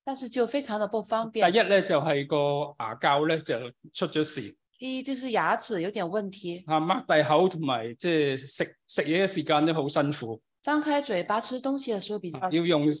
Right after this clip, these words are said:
Speaker 2: 擘得少少，然之后用个羹嚟不落去俾自己食。
Speaker 1: 只能张开一点点，慢慢的咀嚼。
Speaker 2: 咁样几受罪嘅，原来。
Speaker 1: 是感觉非常的辛苦。
Speaker 2: 另外咧，个大，个右手嘅手指公。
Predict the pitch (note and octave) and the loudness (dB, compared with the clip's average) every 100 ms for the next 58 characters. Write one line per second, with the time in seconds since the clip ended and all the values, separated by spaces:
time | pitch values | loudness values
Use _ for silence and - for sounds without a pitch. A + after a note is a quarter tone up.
0 | - _ - F3 - G3+ - E3 F#3 F3+ | -8 _ -2 0 2 -2 0 0 2 0
1 | D#3+ C#3+ D#3+ B2+ C3 - D#3+ D3+ C3 - | 0 0 -2 -2 -6 0 2 2 -2 -4
2 | B2 G#2+ B2 B2 C3 A#2 B2 - - - | -6 -6 -8 -10 -8 -8 -6 -6 -8 -6
3 | A3 A#3 B3+ C#4+ D4 C#4 C4 G#3 A3+ G3 | -2 0 0 0 0 0 0 -2 -2 -2
4 | A3+ G#3+ A3+ G#3+ G3 D#3+ C#3+ D3+ E3+ F#3+ | 0 0 0 -2 -4 -6 -2 -2 -2 -2
5 | - A3 A3 D3 F3 F3+ D#3 A#2+ G#2+ B2+ | 0 2 2 4 2 4 0 0 -2 -2
6 | A2 B2 A#2+ G#2+ G#2+ G2+ _ - C4 G#3 | 0 -2 -4 -6 -10 -14 _ -10 -4 -2
7 | F3+ G3 G3+ C4+ A3 G#3 G3 B3 C4 - | -2 -4 -2 -2 -2 -4 -4 -4 -4 -4
8 | F3+ - _ - F#3+ F#3 G3 A3 G#3 - | -8 -8 _ 2 6 8 8 6 4 -4
9 | D3+ D3+ D#3+ E3+ - _ _ - F#3+ F#3 | 2 4 4 0 -8 _ _ -4 2 2
10 | F3+ - E3 E3 D#3+ - E3+ F#3+ F#3 - | 0 -2 2 4 2 4 6 6 4 4
11 | D#3+ F3 E3+ E3 E3 E3 | 2 2 -4 0 2 2